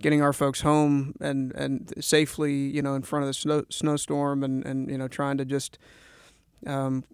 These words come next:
kinda keep our focus on the main things, uh, for the moment, th-, th-, we made the decision to, to, uh, not take any action on 'em. And, and so,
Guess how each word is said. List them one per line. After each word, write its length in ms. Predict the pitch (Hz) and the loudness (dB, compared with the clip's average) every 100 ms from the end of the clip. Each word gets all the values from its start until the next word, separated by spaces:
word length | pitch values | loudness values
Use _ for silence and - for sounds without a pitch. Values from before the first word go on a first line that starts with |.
| - | -12
kinda 180 | - 151 | 0 0
keep 200 | 156 160 | 4 4
our 100 | 147 | 4
focus 380 | 147 156 143 143 | 6 6 6 2
on 80 | 135 | 2
the 60 | |
main 200 | 139 139 | 2 0
things, 560 | 131 151 147 139 135 - | 2 2 4 2 -2 -6
uh, 220 | - 139 | -4 -4
for 120 | - 147 | -4 -4
the 80 | |
moment, 480 | 143 156 156 143 - | 0 2 2 0 -4
th-, 120 | - | -6
th-, 120 | - 143 | -6 -2
we 120 | 143 | 0
made 180 | 139 139 | 2 0
the 60 | |
decision 420 | 139 - 147 139 131 | -2 -2 -2 -2 -4
to, 280 | 139 131 - - | -4 -6 -10 -12
to, 340 | 143 135 135 | -8 -6 -4
uh, 40 | |
not 200 | 131 135 | -4 -4
take 160 | 139 135 | -4 -6
any 160 | 135 135 | -4 -4
action 300 | 135 - 139 | -6 -6 -4
on 160 | 135 | -2
'em. 120 | 143 | 0
And, 300 | 139 135 131 - | 0 0 -2 -4
and 260 | 135 131 127 | -4 -4 -2
so, 340 | 143 139 135 | 0 0 -2